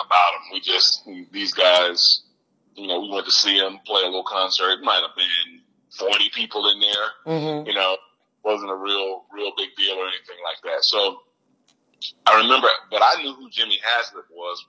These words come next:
Speaker 1: be-, because as a bass player, you know, I was already influenced by him because he played on Gino Vannelli's records.
Speaker 2: Ugh.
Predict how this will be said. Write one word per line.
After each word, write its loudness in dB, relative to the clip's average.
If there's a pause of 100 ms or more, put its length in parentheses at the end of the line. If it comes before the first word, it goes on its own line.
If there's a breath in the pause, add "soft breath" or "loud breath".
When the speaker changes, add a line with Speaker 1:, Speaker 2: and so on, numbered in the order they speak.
Speaker 1:
be-, -18
because -6
as 2
a -10
bass 2
player, -2 (720)
you 4
know, 4 (220)
I 4
was 0
already 4
influenced -4
by -6
him -16
because -16 (160)
he -12
played -2
on -6
Gino -2
Vannelli's -2
records. -2
Speaker 2:
Ugh. 0